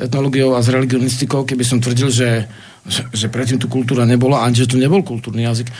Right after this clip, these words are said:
Lebo ten jazyk sa používal na určitú kultúru, hej.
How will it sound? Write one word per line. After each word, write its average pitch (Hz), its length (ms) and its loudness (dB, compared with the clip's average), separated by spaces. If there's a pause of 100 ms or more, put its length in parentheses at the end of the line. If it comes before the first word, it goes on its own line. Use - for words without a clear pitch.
(680)
Lebo 120 180 -2
ten 123 160 -2
jazyk 143 300 0
sa 139 100 -4
používal 131 480 0
na 135 80 -6
určitú 131 480 -4 (380)
kultúru, 175 480 0
hej. 147 160 -4